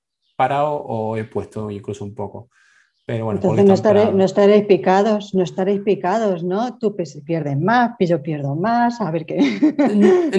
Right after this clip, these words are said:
Speaker 1: no, porque básicamente la, la dieta es la misma, eh, básicamente. Es decir, yo sí,
Speaker 2: Mm.
Speaker 1: por ejemplo, tengo a lo mejor una carga más alta de hidratos los días que tengo serie,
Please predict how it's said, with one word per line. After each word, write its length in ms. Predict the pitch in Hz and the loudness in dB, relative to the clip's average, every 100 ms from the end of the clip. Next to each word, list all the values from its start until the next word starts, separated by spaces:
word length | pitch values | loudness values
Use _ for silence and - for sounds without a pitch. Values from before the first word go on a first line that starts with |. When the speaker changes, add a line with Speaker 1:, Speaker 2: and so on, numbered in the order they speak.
| 202 | 4
Speaker 1:
no, 160 | 240 | 4
porque 260 | 247 262 247 | 2 0 0
básicamente 640 | 226 269 247 233 233 240 | 0 0 0 0 0 0
la, 320 | 247 202 170 156 | 2 2 2 0
la 340 | 151 151 139 | -2 -2 -2
dieta 480 | 143 156 175 202 208 | -6 -8 -6 -4 -4
es 80 | 190 | -4
la 100 | 170 | -6
misma, 320 | 175 113 - _ - | -8 -10 -16 _ -16
eh, 300 | 120 120 120 | -10 -6 -4
básicamente. 560 | 131 131 147 143 107 110 | -4 -4 -4 -6 -6 -8
Es 60 | 120 | -10
decir, 340 | 135 127 120 | -4 -2 0
yo 160 | 131 123 | -2 -2
sí, 180 | - | -4
Speaker 2:
Mm. 40 | - | -6
Speaker 1:
por 100 | 143 | -6
ejemplo, 760 | 156 139 120 117 113 113 120 123 | -6 -4 -2 -2 -2 -6 -8 -8
tengo 460 | 127 127 135 135 | -6 -4 -2 -2
a 60 | 139 | -4
lo 60 | |
mejor 180 | 139 135 | -6 -6
una 280 | 139 139 135 | -8 -8 -8
carga 240 | 135 135 | -8 -6
más 160 | 135 127 | -6 -4
alta 240 | 135 131 | -4 -4
de 140 | 127 127 | -4 -4
hidratos 340 | 135 147 120 | -4 -6 -6
los 160 | 113 110 | -6 -6
días 140 | 110 | -6
que 80 | 117 | -6
tengo 220 | 120 120 | -8 -8
serie, 300 | 123 160 208 | -8 -10 -12